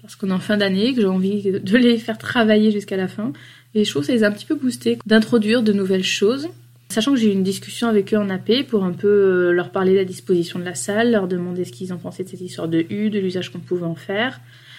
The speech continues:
Et donc le tétraède, c'est pas mal du tout. Euh, je pense que je vais le continuer l'année prochaine parce que, euh,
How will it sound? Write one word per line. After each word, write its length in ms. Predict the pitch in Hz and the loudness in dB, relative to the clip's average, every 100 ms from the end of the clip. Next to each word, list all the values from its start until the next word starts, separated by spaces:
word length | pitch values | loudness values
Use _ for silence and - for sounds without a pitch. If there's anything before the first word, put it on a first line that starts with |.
| - - | -20 2
Et 600 | 220 208 202 202 202 202 | 8 8 8 8 6 4
donc 240 | 214 277 | 2 -2
le 80 | 254 | -2
tétraède, 400 | 226 233 - 349 | 0 -2 0 -6
c'est 140 | - - | -4 -6
pas 120 | 269 | -2
mal 160 | 247 | 0
du 100 | 240 | 0
tout. 200 | 226 220 - - - | -2 -8 -10 -18 -12
Euh, 120 | 202 | -10
je 80 | 190 | -8
pense 180 | 214 214 | -8 -2
que 80 | 220 | -2
je 80 | |
vais 60 | 208 | -2
le 40 | |
continuer 340 | 208 196 - 202 | -6 -12 -10 -6
l'année 200 | 190 185 | -4 -4
prochaine 460 | - 185 - 208 | -6 -10 -4 -4
parce 200 | 240 - | -4 -10
que, 160 | - - | -8 -2
euh, 240 | 208 202 | 0 0